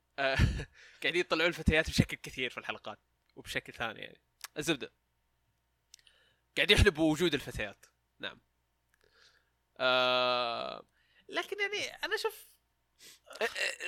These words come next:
Speaker 1: مو سيء، مو سيء. أنا قاعد أسب، أنا تفلت في المايك، طلع صوت هواء. <laughs> الزبدة. آه، الأنمي مو سيء أبدًا. آم،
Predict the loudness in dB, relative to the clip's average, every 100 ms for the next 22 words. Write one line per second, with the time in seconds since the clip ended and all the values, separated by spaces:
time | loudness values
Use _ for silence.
0 | -2 4 10 10 10 0 -2 -2 -2 -2
1 | -4 -8 -20 -18 -16 -8 -8 -8 -8 -10
2 | -10 -10 -12 -12 -20 -16 -6 -2 -2 -2
3 | -8 -6 -4 -2 -4 -8 -20 -20 -20 _
4 | _ _ _ _ _ -20 -10 -6 -6 -8
5 | -16 _ _ _ -4 2 6 6 6 4
6 | 2 -2 -2 0 0 -2 -2 -2 -2 -6
7 | -8 -14 -18 _ _ _ _ -16 -10 -8
8 | -6 -6 -8 -10 -16